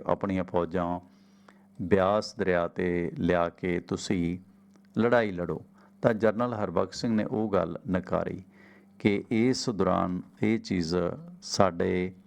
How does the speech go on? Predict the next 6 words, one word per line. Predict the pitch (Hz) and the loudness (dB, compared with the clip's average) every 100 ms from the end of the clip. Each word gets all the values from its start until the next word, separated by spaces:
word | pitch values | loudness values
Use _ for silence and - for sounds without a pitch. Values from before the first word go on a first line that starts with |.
| - - - - - | -20 -20 -20 -20 -20
ਖਿੱਤੇ | - 135 - 131 | 4 4 4 0
ਦੇ | 104 | 2
ਲਈ | 87 85 | 0 0
ਖਤਰਨਾਕ | 85 113 87 - 87 82 82 - - | 0 0 0 0 2 0 -2 -8 -2
ਹੋ | 110 | 0
ਜਾਵੇਗੀ। | 90 87 78 85 90 | 2 0 0 -4 -10